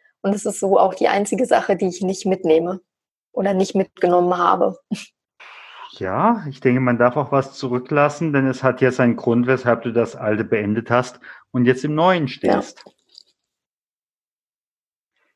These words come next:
Speaker 2: Wenn du an das denkst, was du heute jetzt beruflich machst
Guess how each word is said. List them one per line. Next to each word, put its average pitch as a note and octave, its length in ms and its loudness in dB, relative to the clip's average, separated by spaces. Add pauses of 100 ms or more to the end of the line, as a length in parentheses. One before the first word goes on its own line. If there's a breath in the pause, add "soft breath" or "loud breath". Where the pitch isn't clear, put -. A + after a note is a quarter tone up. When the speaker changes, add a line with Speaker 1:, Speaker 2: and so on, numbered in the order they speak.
(260)
Speaker 2:
Wenn B2 240 0
du D#3+ 80 4
an C#3 160 2
das D#3+ 280 0
denkst, D#3 300 0
was C#3+ 120 -4
du B2+ 140 -4
heute B2+ 240 2
jetzt A#2+ 240 0
beruflich A2 400 -8
machst - 500 -10